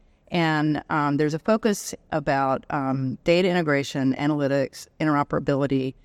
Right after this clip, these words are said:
And I started thinking about how important that all was for, for the, for the systems that run the institution, um, and that holistic way of thinking about it. And the other thing about N G D L E is that it gave, um, the idea of students at the center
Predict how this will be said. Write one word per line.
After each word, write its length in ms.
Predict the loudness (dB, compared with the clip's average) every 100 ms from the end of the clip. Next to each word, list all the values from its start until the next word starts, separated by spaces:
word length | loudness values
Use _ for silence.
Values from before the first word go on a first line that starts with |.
| _ -2
And 140 | 2
I 60 | 2
started 260 | 2 2
thinking 160 | 4 4
about 160 | 4
how 220 | 2 -2 -4
important 600 | 0 -2 0 0 -2 -6 _ -20 _
that 180 | 2 2
all 180 | 0 0
was 340 | 0 0 -2
for, 340 | -2 0 0 -4 -4
for 160 | -2
the, 340 | 0 0 -2 -4 -10 -10 -2
for 180 | 2
the 80 | 2
systems 400 | 2 2 4 2
that 140 | 2 2
run 220 | 2 2
the 100 | 0
institution, 800 | -4 -6 -2 -2 0 0 -2 -4 _ _ -4
um, 360 | 0 2 0 0
and 100 | -2
that 160 | -2 -2
holistic 500 | 0 2 0 -2 0
way 180 | 0
of 80 | 0
thinking 320 | 0 2 4
about 260 | 2 0 0
it. 180 | -2 -4
And 320 | -2 0 -2 -4 _ _ 4
the 60 |
other 140 | 4 6
thing 140 | 6
about 200 | 4 4
N 120 | 0
G 120 | 0
D 120 | 0 0
L 180 | 0
E 380 | 0 0 -2 -2 -6
is 140 | -4
that 120 | -2
it 100 | -2
gave, 520 | 0 2 2 -2 -8 -6
um, 500 | -4 -2 -4 -6 -8 -14 _ _
the 140 | 0 4
idea 420 | 4 2 2 2
of 280 | 2 0 -2
students 680 | -6 -4 2 4 4 2 0
at 160 | -2 -2
the 80 |
center 680 | -4 -2 2 2 2 -2 -6